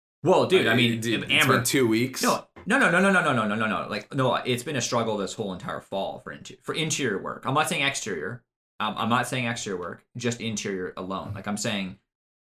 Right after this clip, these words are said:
Speaker 1: the demand for interior work this fall is clearly not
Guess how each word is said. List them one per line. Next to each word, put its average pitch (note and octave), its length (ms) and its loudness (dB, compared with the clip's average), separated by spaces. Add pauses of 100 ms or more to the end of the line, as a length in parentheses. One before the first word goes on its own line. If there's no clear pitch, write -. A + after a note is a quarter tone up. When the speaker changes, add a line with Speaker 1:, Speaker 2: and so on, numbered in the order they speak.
(300)
Speaker 1:
the A#2 80 2
demand A2+ 440 0
for A2+ 80 -6
interior G#2+ 320 -4
work F#2+ 180 -6
this - 120 -16
fall F2+ 240 -4
is D2+ 100 -8
clearly G2 520 -6
not E2 360 -10